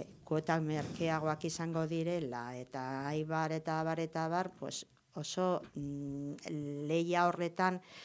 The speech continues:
eskola publikoak asko du galtzeko. Orduan, bueno, baina gu pentsatzen dugu benetan eskola publikoa dela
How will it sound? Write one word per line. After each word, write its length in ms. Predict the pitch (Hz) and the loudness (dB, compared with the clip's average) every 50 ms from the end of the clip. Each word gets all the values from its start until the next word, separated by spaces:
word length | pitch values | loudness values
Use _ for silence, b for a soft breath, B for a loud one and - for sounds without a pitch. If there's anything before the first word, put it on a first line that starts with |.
| B B B | B B B
eskola 480 | 156 156 - - - 170 170 170 170 160 165 | 0 0 2 2 2 4 6 6 4 4 2
publikoak 960 | - 170 175 170 170 165 170 - - 170 170 170 175 180 180 180 - - - - | 2 2 2 2 2 0 0 0 2 4 6 6 6 6 6 4 0 -4 -6 0
asko 380 | - 170 165 - - - 160 139 | 2 2 2 2 0 -2 -2 0
du 140 | 131 139 131 | 0 -2 -2
galtzeko. 720 | 135 123 123 123 - - 143 135 - - 139 135 120 127 - B B B B B B B B B B B | -4 -4 -6 -6 -6 -6 -8 -6 -6 -4 -4 -4 -4 -8 -12 B B B B B B B B B B B
Orduan, 320 | 165 170 180 185 190 175 | 4 4 6 6 4 4
bueno, 180 | 156 147 135 135 | 4 2 -2 -2
baina 280 | 131 131 131 131 139 139 | -4 -4 -4 -2 -2 0
gu 100 | 156 175 165 | 0 0 0
pentsatzen 520 | 165 165 160 170 165 160 - 156 147 151 | 0 0 0 0 0 0 -2 -2 -2 0
dugu 920 | 156 156 147 156 151 151 151 147 143 143 139 139 139 139 135 135 135 139 135 - _ _ _ _ _ - - - | 0 0 2 2 2 2 2 0 0 0 0 0 -2 -2 -2 -4 -6 -6 -10 -14 _ _ _ _ _ -20 -14 -8
benetan 580 | - 165 156 156 156 165 170 165 - 139 135 139 | -4 0 2 4 4 4 4 4 4 2 2 2
eskola 400 | 139 143 - - 160 156 151 143 | 2 0 0 2 4 6 6 4
publikoa 500 | - - 147 143 139 139 - - 139 139 | 4 4 4 4 2 2 0 0 2 4
dela 360 | 143 143 139 139 131 127 127 | 4 4 4 4 2 0 -2